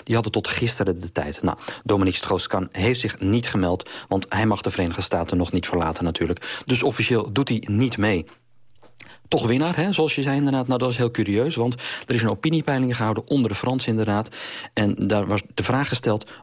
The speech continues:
als er nu verkiezingen zouden worden gehouden... en de rechtse president Sarkozy moest het opnemen tegen Dominique Strauss-Kaan, wat zou u dan stemmen? Vierenvijftig procent van de Fransen zegt dan, "Ik stem op Dominique Strauss-Kaan." Die dus wint daarmee.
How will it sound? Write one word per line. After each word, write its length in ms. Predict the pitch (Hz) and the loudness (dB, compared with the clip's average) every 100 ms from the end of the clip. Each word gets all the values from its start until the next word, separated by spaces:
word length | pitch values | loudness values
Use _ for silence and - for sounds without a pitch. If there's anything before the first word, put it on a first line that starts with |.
| _ | _
als 200 | 117 104 | -2 0
er 100 | 101 95 | 0 2
nu 280 | 101 127 143 | 4 4 2
verkiezingen 480 | 107 113 123 139 | 0 0 2 2
zouden 220 | 135 127 117 | 2 0 2
worden 220 | 117 110 | 0 0
gehouden... 400 | 107 110 117 - | 0 0 0 0
en 140 | 110 | 2
de 80 | 95 | 2
rechtse 420 | - 95 151 - 113 | 0 0 0 -2 0
president 420 | 107 92 90 90 | 2 2 0 0
Sarkozy 420 | 95 87 95 95 | -2 -2 0 0
moest 280 | 95 131 - | 2 2 0
het 120 | 110 | -2
opnemen 460 | - 123 104 90 87 - _ | -2 0 0 2 -2 -8 _
tegen 280 | - 160 123 | 0 0 2
Dominique 320 | 107 92 87 | 2 2 0
Strauss-Kaan, 500 | - 82 - 110 127 - - - | -2 -4 -2 -2 -2 -6 -14 -8
wat 260 | 92 110 | -2 0
zou 140 | - 107 | 2 2
u 80 | 107 | 2
dan 140 | 104 | 0
stemmen? 360 | - 143 101 - _ _ _ _ _ _ _ | 0 0 0 -2 _ _ _ _ _ _ _
Vierenvijftig 880 | - - 107 117 95 107 110 - 107 | -4 0 2 2 2 2 0 -2 -4
procent 320 | 98 95 90 | -2 0 0
van 120 | 92 | 0
de 60 | 87 | -2
Fransen 340 | - 120 117 | 0 2 2
zegt 200 | 101 95 | 0 0
dan, 180 | 98 92 - - - - | -2 -2 -6 -20 -16 -4
"Ik 160 | 117 | -2
stem 260 | - 110 101 | 0 0 2
op 180 | 107 101 101 | 0 -2 -2
Dominique 440 | 95 95 95 92 | 0 2 2 0
Strauss-Kaan." 580 | - - 87 - 113 87 - - - | -2 0 0 0 -2 -2 -6 -16 -2
Die 140 | 117 | 2
dus 200 | 113 - | 2 0
wint 440 | 98 92 113 104 - | -4 0 2 0 0
daarmee. 360 | 85 87 78 | 0 0 -2